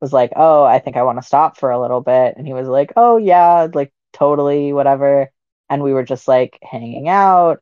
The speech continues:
Um, I had been telling him how, like, the previous, like, a couple days ago from that, I had, like, been, you know, like, sexually assaulted by a different Grindr hookup who coincidentally also didn't realize that I was post-op.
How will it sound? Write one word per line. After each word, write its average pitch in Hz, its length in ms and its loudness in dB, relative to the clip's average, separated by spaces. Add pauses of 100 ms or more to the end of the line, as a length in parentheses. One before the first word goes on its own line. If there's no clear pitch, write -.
Um, 117 540 -2 (100)
I 135 100 2
had 127 180 2
been 127 140 -4
telling 127 340 0
him 123 260 -8
how, 123 600 -2 (380)
like, 123 240 0 (120)
the - 80 -2
previous, 135 880 -2
like, 120 140 -4
a 120 80 -2
couple 127 260 -2
days 160 220 0
ago 139 720 2
from 139 160 -10
that, 131 260 -2
I 123 120 0
had, 120 200 -4
like, 123 300 -4 (420)
been, 123 720 -6
you 131 100 -10
know, 120 180 -8
like, 120 160 -4
sexually 123 340 -6
assaulted 147 400 -2
by 131 140 0
a 120 80 -4
different 156 320 -6
Grindr 147 380 -2
hookup 139 520 0
who 127 440 -8 (100)
coincidentally 170 800 -8
also 196 500 -6
didn't 127 300 -16
realize 110 380 -8
that 127 100 -14
I 110 60 -12
was 117 180 -20
post-op. 135 680 -8